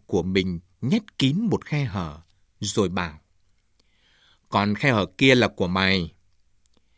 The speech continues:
Người lính Ngụy giả bộ không nghe thấy. Anh ta nghĩ bụng:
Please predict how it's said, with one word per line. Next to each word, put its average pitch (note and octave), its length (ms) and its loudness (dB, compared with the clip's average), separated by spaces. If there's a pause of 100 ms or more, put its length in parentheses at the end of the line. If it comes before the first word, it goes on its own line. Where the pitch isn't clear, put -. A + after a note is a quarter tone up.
(440)
Người C3 140 6
lính D3 260 4
Ngụy A#2+ 200 0
giả F#2+ 300 -2
bộ A2 340 0
không E3 200 -6
nghe D#3 200 -2
thấy. C#3+ 260 -8 (640)
Anh A2 200 2
ta G#2 240 4
nghĩ G2+ 260 -2
bụng: F2+ 320 -4